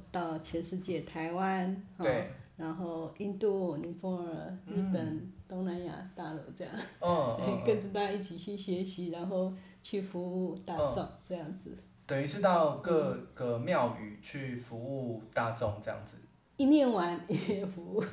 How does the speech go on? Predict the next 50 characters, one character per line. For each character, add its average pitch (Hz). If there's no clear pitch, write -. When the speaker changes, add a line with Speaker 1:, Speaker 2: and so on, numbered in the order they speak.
Speaker 2:
哦， 170
Speaker 1:
<laughs> 180
对， 185
对， 185
Speaker 2:
那 190
不 151
错 156
啊， 147
Speaker 1:
对。 135
Speaker 2:
很 123
好 110
啊。 104
Speaker 1:
对， 180
对， -
对。 117
Speaker 2:
哦， -
那 226
服 165
务 185
的 135
内 151
容 104
是 123
什 117
么？ -
Speaker 1:
哦， 190
譬 277
如 240
说 240
有 208
人， 175
呃， 165
身 202
体 196
不 170
舒 170
服， -
Speaker 2:
对。 139
Speaker 1:
哈， 160
那 170
我 165
们 170
就 185
会 175
当 180
场 151
给 -
他 160
帮 165
忙， 165